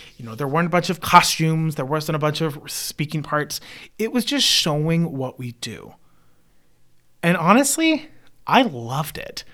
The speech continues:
I think I'm going to expand upon this idea in the future, whether it be, you know, doing a second grade informant, doing a third grade informant, or, um, just expanding on the idea of the kindergarten informants and how can we make this more interactive, more engagement for the audience.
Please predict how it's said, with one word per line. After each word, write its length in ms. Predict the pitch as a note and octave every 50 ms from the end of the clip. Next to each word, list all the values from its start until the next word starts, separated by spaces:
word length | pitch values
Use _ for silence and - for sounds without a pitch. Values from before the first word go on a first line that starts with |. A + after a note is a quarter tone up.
| - - - - - - - - - - -
I 160 | - D#3+ G3+
think 400 | G3+ - - D4 D4 D4+ D4 - - -
I'm 200 | F#3 G#3 G3+ F#3+
going 340 | G3 F#3+ F#3+ F#3+ G3 G3+
to 480 | G3 - - F#3 F3 E3+ E3 D#3+ D3 - - _ _ _ _ _ _ _ _ -
expand 580 | F3+ - - - - - - D3 A3+ D#4 D4+
upon 260 | A#3 - - C#3 C#3
this 140 | C3+ C3 -
idea 280 | D3+ D3 C3+ D3 D3 D#3+
in 60 | D#3
the 80 | D3 C#3
future, 520 | C#3+ C#3+ F3 G#3 - - - - - C#3+ - - - - - - -
whether 340 | - E3+ D3+ D3+ C#3+ D#3 D3+
it 80 | D3 -
be, 240 | D3+ C#3 C#3 C3+
you 140 | C3+ C3 C3
know, 140 | B2+ B2+ B2+
doing 300 | B2+ B2+ D#3 D#3 D#3 D3
a 40 | C3+
second 340 | - - D#3 D3 - F3+ D#3+
grade 200 | E3+ E3 E3+ E3+
informant, 500 | E3+ E3+ - E3+ D#3+ D#3+ D#3+ E3 D#3 -
doing 180 | - D3+ D3
a 60 | C#3+
third 220 | C3+ - C3 C3+ C#3
grade 160 | E3 E3 E3
informant, 600 | E3+ E3 - F3 E3 E3 E3 E3 E3 E3 - - -
or, 260 | - D3 C#3+ C3+ C3+ - - - - - - - - -
um, 200 | - C3 C3 C3+
just 240 | C#3 D#3 F3+ E3 -
expanding 560 | D3+ E3+ - - - - D#3+ D#3+ E3+ F#3 F#3
on 240 | D3+ C#3 D3 D3 D3+
the 140 | D3+ D3 C#3+
idea 320 | C#3 C3 B2+ C3 B2+ C3
of 160 | C3 C3+ C#3
the 80 | C3+ D3
kindergarten 460 | C#3+ - - D3 D3 C#3+ C#3+ C#3 C3+
informants 520 | C3 B2+ C3 - D#3 D3+ D#3 D#3+ D#3+ D3+ -
and 80 | D#3
how 160 | - - D#3
can 100 | E3 - - D3
we 20 |
make 200 | C#3 C3+ C3 C3+
this 180 | - C3 - -
more 180 | D3 C#3 C#3+
interactive, 580 | C#3+ C3+ C3 B2+ A2+ G#2+ A#2+ B2+ - - D#3+ C#3+
more 160 | D3+ C#3+ C3
engagement 500 | C3+ C3 - C3 B2+ A#2 - C#3+ C3 B2
for 100 | - B2+
the 120 | A#2+ A2+
audience. 580 | - A2 A2+ A#2+ C3+ E3 F#3+ G#3 G3 - - -